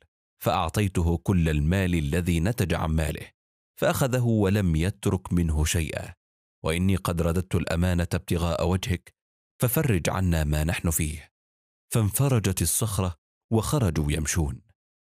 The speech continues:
إن سبيل الخلاص عندما تحيط بنا الكربات وينقطع حبل الرجاء من العباد اللجوء إلى من لا ينقطع الحبل من الرجاء والتوسل إليه، فإنه جل في علاه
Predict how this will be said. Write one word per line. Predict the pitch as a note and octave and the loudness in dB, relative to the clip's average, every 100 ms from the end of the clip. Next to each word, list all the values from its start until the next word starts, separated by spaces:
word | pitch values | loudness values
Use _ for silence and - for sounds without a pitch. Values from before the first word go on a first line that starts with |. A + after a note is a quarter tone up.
| - | -2
إن | F2+ F2 | 0 2
سبيل | G2+ G2 A2 | 0 0 0
الخلاص | F#2 - F2 F#2 - | 0 0 0 0 0
عندما | E2+ F2 E2 D#2+ D#2 | 0 0 0 2 0
تحيط | - - F2 - | 0 -2 -2 0
بنا | E2 F2 D2+ | 0 0 -2
الكربات | C#2+ F2 D2+ E2 D#2 - _ _ - | -2 -2 0 0 -2 -8 _ _ 0
وينقطع | A#2 G#2+ - B2+ G2+ F2+ | 2 0 -4 -2 -2 -2
حبل | - F2 E2+ | -2 -2 0
الرجاء | E2 D#2+ F#2 - | 0 0 0 0
من | E2 D2+ | 0 0
العباد | D2 E2 F#2 F2 D#2 _ _ _ _ _ | 0 0 0 -2 -4 _ _ _ _ _
اللجوء | A#2+ G#2+ G#2 C3 C#3 G#2+ - | 2 2 4 2 2 2 2
إلى | G2 F2 | 2 2
من | E2 F2 D#2 | 2 2 2
لا | D#2+ | 2
ينقطع | D#2 D#2 - G2 F2 D#2+ | 0 -2 -4 -4 -2 -2
الحبل | D#2 - F2+ | -2 -2 0
من | E2 D#2+ D2+ | 0 2 0
الرجاء | D2+ D#2+ F#2+ F2+ E2+ | -2 0 0 0 -2
والتوسل | D2+ - D#2+ E2 - E2 | -4 -4 -2 0 0 -2
إليه، | C#2 D#2+ D#2 E2 - _ _ _ _ | -2 -2 -4 -6 -20 _ _ _ _
فإنه | E2+ G#2+ A#2 G#2+ G2+ | -2 2 2 4 2
جل | F2 F#2+ F#2 | 2 2 0
في | F2 F2+ | 2 0
علاه | D#2+ E2+ F2 D2+ C2+ | 2 2 0 -2 -6